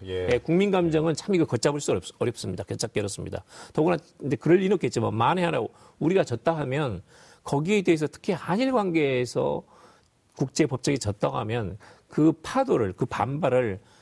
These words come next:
Speaker 2: 어, 정부가 이걸 이겨내기는 굉장히 어렵습니다. 그건 정치적인 부담을 엄청나게
Speaker 1: 그렇죠,
Speaker 2: 크기
Speaker 1: 그렇죠.
Speaker 2: 때문에
Speaker 1: 예.
Speaker 2: 원칙적으로 한일 관계는, 어, 지금까지 어떤 한일 관계 신뢰라든지 또는 정치적인 부담을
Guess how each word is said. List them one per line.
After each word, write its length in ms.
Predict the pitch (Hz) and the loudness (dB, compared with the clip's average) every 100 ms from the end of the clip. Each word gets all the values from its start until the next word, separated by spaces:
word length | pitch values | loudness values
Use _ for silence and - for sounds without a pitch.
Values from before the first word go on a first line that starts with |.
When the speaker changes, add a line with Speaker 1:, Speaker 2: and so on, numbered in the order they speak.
| - _ _ | -20 _ _
Speaker 2:
어, 240 | 98 104 101 | -4 -2 -2
정부가 580 | 139 156 156 147 131 110 | 0 2 2 2 2 0
이걸 380 | 110 117 101 - | 2 2 0 -2
이겨내기는 420 | 113 139 151 156 | 0 0 0 -2
굉장히 320 | - 143 226 226 | 0 2 2 2
어렵습니다. 640 | 95 - - - 107 - _ - | -2 -6 -10 -12 -16 -18 _ -10
그건 160 | - 165 | -2 0
정치적인 380 | 143 143 190 165 | 0 0 2 2
부담을 240 | 151 151 | 2 0
엄청나게 400 | 131 - 302 190 | 0 0 0 0
Speaker 1:
그렇죠, 120 | 92 | 0
Speaker 2:
크기 120 | 185 | -2
Speaker 1:
그렇죠. 80 | 175 | 0
Speaker 2:
때문에 420 | 120 104 147 113 - 82 | 0 0 -2 -4 -6 -10
Speaker 1:
예. 180 | 78 71 - | -8 -8 -2
Speaker 2:
원칙적으로 640 | 143 165 214 - 185 180 | -2 -2 -4 0 2 4
한일 300 | 170 190 185 | 2 2 2
관계는, 720 | 165 147 117 117 123 143 104 - _ - _ | 2 0 0 -2 0 -2 -2 -6 _ -20 _
어, 120 | - | -4
지금까지 600 | 110 139 156 151 143 131 127 | -2 0 0 2 0 2 0
어떤 280 | - 120 | 0 -2
한일 240 | 117 135 131 | -2 -4 -4
관계 200 | 117 113 | -2 -2
신뢰라든지 920 | - 202 165 120 98 92 90 107 131 | 0 2 2 2 0 -4 -6 -4 -6
또는 200 | 127 117 | -4 -4
정치적인 380 | 107 113 - 123 | -2 -2 -2 -2
부담을 440 | 104 113 127 120 | -2 -2 -2 -4